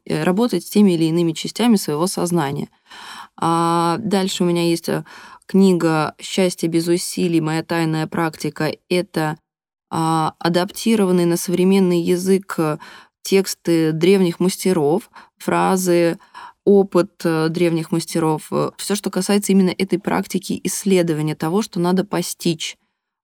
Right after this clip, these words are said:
того, что надо увидеть в себе и сказать: "Ага, вот с этим мне надо работать". Далее у меня есть книги, которые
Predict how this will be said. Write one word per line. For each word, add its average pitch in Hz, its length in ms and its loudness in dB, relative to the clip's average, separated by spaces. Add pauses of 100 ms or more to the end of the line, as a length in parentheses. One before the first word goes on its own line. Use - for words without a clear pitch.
(180)
того, 160 200 0
что 190 180 -4
надо 170 560 0
увидеть 196 440 0
в - 40 -6
себе 160 260 -2
и - 20 -2
сказать: 165 380 -2
"Ага, 175 560 -2
вот 175 200 -6
с - 80 -4
этим 214 220 -2
мне 160 120 -2
надо 170 200 -2
работать". 165 560 -6 (720)
Далее 196 420 2
у - 120 -2
меня 185 240 2
есть 185 240 0
книги, 208 320 4
которые 185 720 0